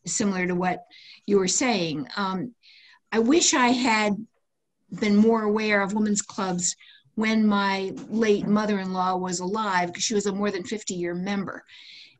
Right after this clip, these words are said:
And the kinds of contributions that they made to the Concord, uh, community are just amazing. We have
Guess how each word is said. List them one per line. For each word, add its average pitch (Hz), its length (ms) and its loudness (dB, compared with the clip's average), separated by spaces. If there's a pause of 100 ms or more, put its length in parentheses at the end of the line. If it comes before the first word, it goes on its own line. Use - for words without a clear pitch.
And 240 360 4
the 226 140 6
kinds 349 320 -2
of 269 60 -4
contributions 262 720 2
that 196 140 -2
they 208 160 0
made 220 520 4 (480)
to 262 220 6
the 208 100 2
Concord, 226 600 0
uh, - 380 -20
community 240 520 6
are 196 100 0
just 277 260 -2
amazing. 269 580 2
We 196 140 0
have 269 160 0